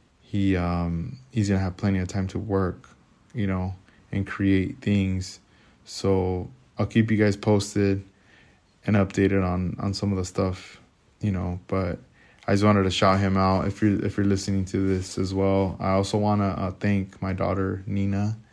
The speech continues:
for letting me go on this trip. I know she's, you know, two and a half years old. She'll be three years old in August, but,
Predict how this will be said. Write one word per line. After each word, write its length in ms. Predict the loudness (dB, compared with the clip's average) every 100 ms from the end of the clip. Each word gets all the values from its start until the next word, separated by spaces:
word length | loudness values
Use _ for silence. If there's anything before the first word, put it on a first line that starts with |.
| -20 -20 -20 _ -6
for 320 | 0 2 2
letting 360 | 2 2 2
me 440 | 0 0 -2 -4 -6 _ _ -10
go 160 | -2 0
on 180 | 0 0
this 140 | -4
trip. 420 | 0 2 2 -2 -12 _ -20 _ _ -6
I 140 | 0
know 260 | 2 2 0
she's, 800 | -2 0 2 2 -2 -8 -16 -20 -8
you 100 | -4
know, 220 | -2 -4
two 140 | -2 0
and 80 | 2
a 40 |
half 260 | 0 -2 0
years 180 | 0
old. 420 | 2 2 2 2 -4 -14 _ _ _ -20 _ -10
She'll 220 | 0 4
be 140 | 4
three 240 | 2 2 4
years 220 | 4 4
old 160 | 2
in 120 | 0 -2
August, 680 | 0 0 2 0 -2 -8 -20 _ _ _ _ _ _
but, 600 | 2 4 4 2 2 0